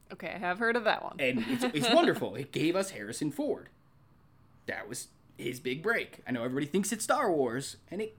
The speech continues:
Speaker 2: kinda was, but he was actually in American Gra-, Graffiti before this.
Speaker 1: Mm-hmm.
Speaker 2: Then she wrote the sequel, More American Graffiti, but it, it, this is where it gets a little weird. I really like this movie. A lot of people don't.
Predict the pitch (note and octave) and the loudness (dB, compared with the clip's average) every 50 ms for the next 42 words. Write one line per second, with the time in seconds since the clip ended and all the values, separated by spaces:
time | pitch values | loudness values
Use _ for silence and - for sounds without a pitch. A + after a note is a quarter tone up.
0 | - - - - G#3 G3 F#3+ A3+ C4+ - B3 F3 C#3+ C#3 - - - C#3 D#3 D3+ | -20 -16 -8 -4 0 2 2 4 4 4 4 4 2 2 -2 -6 -10 -6 -4 0
1 | C#3 E3 D#3+ D3+ - D3+ D#3 D3 C#3+ C#3 C#3 C3+ B2 - D3 B2+ C3 C3 B2 B2 | 0 0 0 0 -4 -4 -2 0 2 2 2 2 0 -2 -4 -2 -2 -2 -4 -4
2 | B2+ - D3+ D3 C#3 C3 B2+ B2 A#2+ A2+ A2+ A2+ A#2 C3 - - D#3 B2+ F#2 - | -8 -10 -12 -8 -6 -6 -4 -4 -6 -4 -6 -8 -8 -10 -8 -4 -4 -4 -4 -6
3 | - - - - - G#3 F#3+ F#3 F3 D#3+ D3+ D#3 F3+ A3 A3 - B3+ A#3 G#3 G#3 | -12 -16 -18 -10 -8 -8 -6 -6 -8 -8 0 4 4 4 6 4 2 2 2 2
4 | G3+ G3 F#3+ - - F3 D#3+ - E3+ E3+ D#3+ D3+ D3 D#3+ D#3+ E3 E3 D#3 C#3+ C#3 | 2 0 -4 -2 -4 -6 -2 0 0 0 0 0 0 2 2 2 2 0 0 0
5 | C3 C3 D3 C3 B2 B2 B2 - A#2+ A2+ B2 C#3 D#3+ - - - - - - - | -2 0 0 0 0 0 -4 -6 -8 -4 -4 -6 -6 -8 -18 -20 -20 -20 -20 -4
6 | - G3+ F#3 F3+ F3+ - - - - - - _ - - - G#3 - - - - | 0 0 0 0 -2 -10 -20 -20 -20 -20 -20 _ -20 -16 -14 -14 -12 -12 -14 -14
7 | - E2 - - - - - - G#4 G#4 F4+ F4+ F4 D#4+ C#4 C#4 C4+ C#4 C4 B3 | -16 -18 -16 -16 -16 -16 -14 -10 -8 -6 -4 -4 0 0 0 0 0 -2 -2 -2
8 | B3+ B3 A#3+ A3+ G#3 F#3+ D3+ C3 C#3 D#3 - - D#3 F#3+ A#3 A3 A#3 A3+ G#3+ G#3 | -2 0 2 2 2 2 2 0 0 0 -2 -4 0 0 0 2 2 4 4 4
9 | F#3 D#3+ F3 E3+ - E3 E3+ - F3+ F3+ E3+ E3 E3 D#3+ - C#3+ C#3 D3 D#3 D3 | 4 2 -2 -4 -4 -6 -4 -2 0 0 2 2 2 2 0 -2 -2 -4 -4 -4
10 | D#3+ D#3+ D3+ E3 D#3+ C#3+ C3+ C3 C#3 - | -6 -6 -6 -2 0 2 4 2 2 0